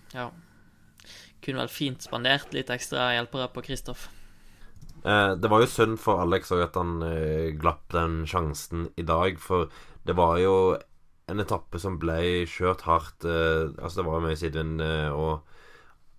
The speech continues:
Speaker 2: han trives jo normalt sett bra i en spurt etter et ritt hvor det har vært høy belastning over tid. Så sånn sett var det veldig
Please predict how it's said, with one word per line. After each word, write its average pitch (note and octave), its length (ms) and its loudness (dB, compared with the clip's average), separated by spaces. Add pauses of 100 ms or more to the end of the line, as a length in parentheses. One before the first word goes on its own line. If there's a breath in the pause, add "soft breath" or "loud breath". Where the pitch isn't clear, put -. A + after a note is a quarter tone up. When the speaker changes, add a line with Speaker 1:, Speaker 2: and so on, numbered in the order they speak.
(300)
Speaker 2:
han F#2 360 -6
trives F2 560 -2
jo G2 80 -4
normalt F2+ 340 0
sett - 280 -6
bra E2+ 400 2 (200)
i E2+ 140 -4
en E2 100 -2
spurt - 540 -4
etter - 300 -6
et E2 100 -12
ritt E2+ 320 -6
hvor F2 320 0
det E2 80 8
har D#2+ 140 4
vært E2+ 260 -2
høy E2 160 -2
belastning E2+ 480 -6
over E2 160 -2
tid. F#2+ 300 -6 (420 loud breath)
Så F2 320 0
sånn E2+ 160 -4
sett F#2+ 160 -6
var F#2 80 4
det F2 160 4
veldig D#2+ 300 0